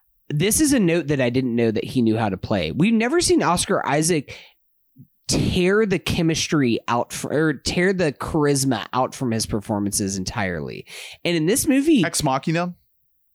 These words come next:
Speaker 2: I
Speaker 1: he
Speaker 2: think
Speaker 1: is
Speaker 2: I
Speaker 1: so charismatic in that. And when, think about the dancing scene and stuff. That's just full Oscar
Speaker 2: Yeah, but
Speaker 1: Isaac
Speaker 2: there are
Speaker 1: fun
Speaker 2: moments in that
Speaker 1: times.
Speaker 2: movie where he's fucking terrifying.
Speaker 1: Yeah, but there's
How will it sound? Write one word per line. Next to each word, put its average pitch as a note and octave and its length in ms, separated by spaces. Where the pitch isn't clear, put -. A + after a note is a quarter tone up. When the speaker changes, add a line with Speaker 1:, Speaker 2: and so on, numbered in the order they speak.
Speaker 2:
I C#3 60
Speaker 1:
he - 60
Speaker 2:
think D4 180
Speaker 1:
is G#3 60
Speaker 2:
I - 20
Speaker 1:
so A#3 400
charismatic D3 800
in C3+ 100
that. B2 140
And F3 160
when, G3 160
think E4 220
about E4+ 180
the E3+ 80
dancing E3 520
scene D3+ 280
and C#3 100
stuff. C3 240
That's A#3+ 200
just C#4+ 240
full A3 300
Oscar F3 280
Speaker 2:
Yeah, E3+ 80
but - 100
Speaker 1:
Isaac F3 220
Speaker 2:
there F3 100
are E3+ 60
Speaker 1:
fun D3 100
Speaker 2:
moments D#3 460
in C#3+ 100
that C#3 120
Speaker 1:
times. B2 160
Speaker 2:
movie C3 240
where A2 120
he's A#2+ 240
fucking A#2 300
terrifying. A2 560
Speaker 1:
Yeah, A3 120
but F3+ 220
there's D3+ 680